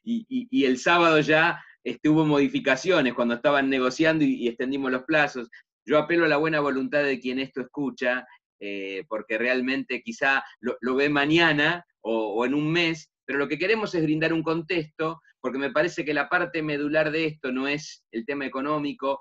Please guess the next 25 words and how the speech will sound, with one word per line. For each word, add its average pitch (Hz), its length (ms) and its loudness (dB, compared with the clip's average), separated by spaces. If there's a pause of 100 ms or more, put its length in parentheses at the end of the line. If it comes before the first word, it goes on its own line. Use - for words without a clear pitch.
(160)
menos 139 420 -2
el 117 100 -8
tema 135 240 -4
sanitario 127 640 -2
que 113 100 -6
no 120 100 -6
nos 127 140 -8
compete. 131 640 -6 (300)
Simplemente 160 580 -2
lo 151 80 2
que 139 120 -4
queríamos 156 380 -2
es 151 120 -8
poner 175 300 -2
en 185 100 -4
contexto, 170 840 -6 (240)
me 131 120 -6
parece 147 420 -2
lo 120 420 -6
claro 147 400 -2
que 127 80 -8
va 131 120 -4
a 127 60 -8
poner, 127 360 -6
este... 104 600 -6